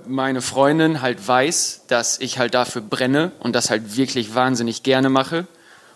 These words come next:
Und dann versteht sie das auch voll und akzeptiert das komplett und lässt mich auch immer mit einem, äh, guten Gefühl in den Bulli steigen.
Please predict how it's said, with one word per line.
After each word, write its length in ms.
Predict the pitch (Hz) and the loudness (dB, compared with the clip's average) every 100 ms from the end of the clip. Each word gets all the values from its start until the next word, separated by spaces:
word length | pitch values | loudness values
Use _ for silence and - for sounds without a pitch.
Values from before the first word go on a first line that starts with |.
| _ | _
Und 600 | 120 120 120 113 107 - - | -2 0 0 -2 -4 -4 -2
dann 380 | 123 127 120 | 0 2 0
versteht 420 | 107 120 - 139 151 | -2 -4 0 2 2
sie 80 | |
das 180 | 120 117 | 2 2
auch 80 | 117 | 0
voll 180 | - 117 | 0 0
und 100 | 110 | 0
akzeptiert 480 | - 113 - 139 117 | -4 -6 -4 -2 0
das 360 | 110 - - - | -2 -4 -8 -6
komplett 520 | 123 113 123 120 - - - - _ | -6 -4 -4 -6 -8 -20 -20 -20 _
und 480 | 127 123 117 107 - | -6 -4 -4 -6 -4
lässt 260 | 127 135 - | 2 2 2
mich 140 | 135 | 0
auch 120 | 123 - | 0 4
immer 140 | 139 | 4
mit 140 | 135 | 4
einem, 280 | 135 131 127 | 4 2 2
äh, 240 | 113 123 120 | 2 2 2
guten 240 | 151 147 | 0 2
Gefühl 300 | 127 - 139 | 0 0 0
in 80 | 127 | 0
den 120 | 120 | 0
Bulli 200 | 117 135 117 | 0 0 -2
steigen. 460 | - 107 110 127 | -2 -2 -2 -6